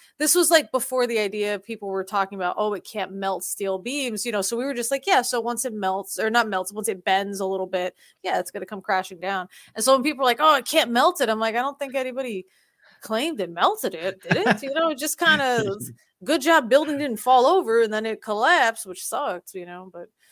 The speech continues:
Speaker 1: yeah, so let's
Speaker 2: So,
Speaker 1: see. Big Tobacco
Speaker 2: but
Speaker 1: lied about cancer.
Speaker 2: Yeah, we got,
Speaker 1: Operation
Speaker 2: like, all these ones are pretty, you know, like,
Speaker 1: Okay,
Speaker 2: okay, that
Speaker 1: okay,
Speaker 2: makes
Speaker 1: one,
Speaker 2: sense.
Speaker 1: one that is super funky that I thought,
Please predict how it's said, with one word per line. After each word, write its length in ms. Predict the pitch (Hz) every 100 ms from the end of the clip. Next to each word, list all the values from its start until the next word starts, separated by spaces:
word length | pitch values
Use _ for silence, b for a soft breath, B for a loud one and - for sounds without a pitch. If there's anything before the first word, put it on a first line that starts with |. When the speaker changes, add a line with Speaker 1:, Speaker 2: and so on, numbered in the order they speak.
| B B B B B B B
Speaker 1:
yeah, 160 | - 220
so 180 | 214 247
let's 120 | 254
Speaker 2:
So, 80 | 185
Speaker 1:
see. 200 | 247 214 262
Big 160 | 285
Tobacco 400 | - 240 247 254
Speaker 2:
but 60 | 220
Speaker 1:
lied 160 | 214 220
about 240 | 220 190 -
cancer. 720 | 208 202 - 214 208 208 202 b b b b _ _ _ -
Speaker 2:
Yeah, 300 | 208 170 135
we 140 | 135
got, 180 | 147 160
Speaker 1:
Operation 120 | 143
Speaker 2:
like, 300 | 147 131 - -
all 240 | 160 214 214
these 200 | 165 127
ones 220 | 123 107
are 40 |
pretty, 280 | 104 127 104
you 280 | 95 101 107
know, 280 | 95 87 85 - _ -
like, 300 | 117 101 -
Speaker 1:
Okay, 140 | 202
Speaker 2:
okay, 220 | - 269
that 60 | 233
Speaker 1:
okay, 180 | 269 226
Speaker 2:
makes 120 | 220
Speaker 1:
one, 240 | 285 320
Speaker 2:
sense. 100 | 294
Speaker 1:
one 260 | 262 285 320
that 140 | 277 269
is 200 | 269 -
super 320 | 269 240 254
funky 580 | - 233 214 196 185 175
that 200 | 202 202
I 180 | 202
thought, 560 | 202 226 196 190 185